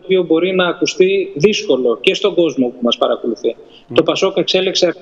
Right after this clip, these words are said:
Speaker 1: από τη βάση το δύο χιλιάδες τέσσερα, η Νέα Δημοκρατία το δύο χιλιάδες εννιά. Ο σύριζα δυστυχώς καθυστέρησε και το έκανε το δύο χιλιάδες είκοσι δύο. Κυρίως για λόγους, ε, εσωτερικής ηρεμίας. Αυτό ήταν ένα λάθος.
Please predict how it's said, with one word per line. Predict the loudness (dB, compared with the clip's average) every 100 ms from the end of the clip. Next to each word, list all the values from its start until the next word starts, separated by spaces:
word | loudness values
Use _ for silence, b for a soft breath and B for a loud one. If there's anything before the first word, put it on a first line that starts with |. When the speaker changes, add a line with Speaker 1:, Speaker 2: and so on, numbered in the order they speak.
| -4
Speaker 1:
από | -2 0 0
τη | 0
βάση | 0 -2 -2
το | 0
δύο | 2
χιλιάδες | 2 0 -2
τέσσερα, | -2 0 0 0
η | 0
Νέα | 0 0
Δημοκρατία | 0 0 2 0
το | 2
δύο | 0 0
χιλιάδες | 0 0 -2
εννιά. | 0 0 -2 B B -2
Ο | 0
σύριζα | 0 0 0
δυστυχώς | -2 -4 -2 0
καθυστέρησε | 0 -2 -2 0 0 -2
και | 0
το | 0
έκανε | 0 0
το | 0
δύο | 0 0
χιλιάδες | 2 0 0
είκοσι | 0 0 0
δύο. | 0 0 -8 -18 -20 _ _ 2
Κυρίως | 2 4 0 0
για | 0
λόγους, | 2 0 2 0 0 -4 -6
ε, | 0 2 2 2 0 0 -4 -8 -12 -14 _ 0
εσωτερικής | 0 0 0 -2 -2 -2
ηρεμίας. | 0 2 2 0 -8 -16 -8
Αυτό | -4 -2 0
ήταν | 0 0 0
ένα | 2 2
λάθος. | 0 -2